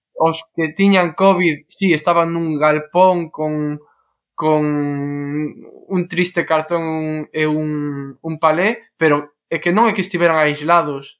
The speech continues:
e xa está, non, é que estaban aislados e comían todos no mismo comedor á vez. É dicir, é un despropósito total, e iso, todo iso está no,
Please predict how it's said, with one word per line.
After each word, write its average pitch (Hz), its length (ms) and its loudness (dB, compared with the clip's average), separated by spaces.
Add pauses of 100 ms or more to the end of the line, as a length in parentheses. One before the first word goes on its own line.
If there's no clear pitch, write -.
(160)
e 165 160 -6
xa 135 140 -2
está, 190 580 0
non, 185 80 2
é 151 80 2
que - 80 -6
estaban 190 320 2
aislados 214 540 0
e 185 100 -4
comían 214 560 0
todos 233 320 2
no 185 80 0
mismo 226 400 0
comedor 175 560 0
á 139 240 4
vez. 185 400 -6 (220)
É 151 160 -8
dicir, 147 320 -8 (160)
é 190 160 0
un 233 160 2
despropósito 160 880 -2
total, 143 400 0
e - 0 -
iso, 185 240 -2
todo 226 240 0
iso 185 240 -2
está 175 240 0
no, 160 160 2